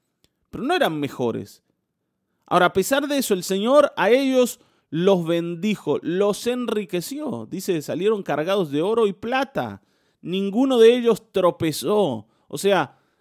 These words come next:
en Israel nadie perdió nada. ¿Por qué? Porque era gente, ¿no? acertada. Era gente buena.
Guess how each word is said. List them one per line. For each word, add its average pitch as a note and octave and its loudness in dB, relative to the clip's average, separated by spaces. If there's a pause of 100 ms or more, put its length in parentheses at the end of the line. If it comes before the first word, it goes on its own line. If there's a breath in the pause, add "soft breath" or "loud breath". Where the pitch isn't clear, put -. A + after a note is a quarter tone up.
en F3 -4
Israel G#3 4
nadie A#3+ 4
perdió G3 4
nada. E3 2 (1160)
¿Por G3 -4
qué? A2 -2 (960)
Porque A#2 -8
era B2 0
gente, C3 -4
¿no? A#2 -8
acertada. A2+ 0 (960)
Era C3 0
gente D3+ 0
buena. C#3 6